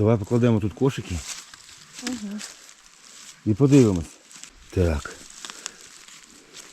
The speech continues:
Speaker 1: А воно ще один ріже. У, як гарно, а? Декілька тут ріже, ого.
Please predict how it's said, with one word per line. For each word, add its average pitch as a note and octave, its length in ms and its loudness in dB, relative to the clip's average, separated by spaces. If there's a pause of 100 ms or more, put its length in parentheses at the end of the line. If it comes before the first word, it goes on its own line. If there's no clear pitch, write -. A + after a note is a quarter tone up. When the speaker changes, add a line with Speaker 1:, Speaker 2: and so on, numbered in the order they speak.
(1300)
Speaker 1:
А C3 60 6
воно C#3+ 240 6
ще D3 220 4
один G#2+ 300 2
ріже. F2+ 240 -6 (1800)
У, E3 400 6 (1040)
як B2+ 180 4
гарно, A#2 600 6
а? C#3+ 80 0 (3750)
Декілька D3+ 520 6
тут G#2 240 -4
ріже, A#2 300 0
ого. B2 380 2